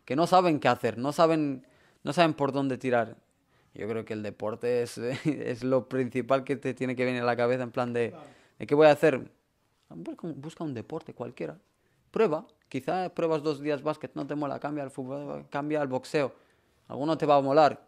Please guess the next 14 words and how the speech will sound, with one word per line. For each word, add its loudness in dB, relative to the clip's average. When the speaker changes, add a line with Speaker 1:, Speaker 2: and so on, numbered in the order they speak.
Speaker 1:
y -4
eso -6
te -6
va 2
a 2
mantener -2
centrado, 2
te -8
va 0
a 2
mantener 0
ocupado, -4
porque -6
también -6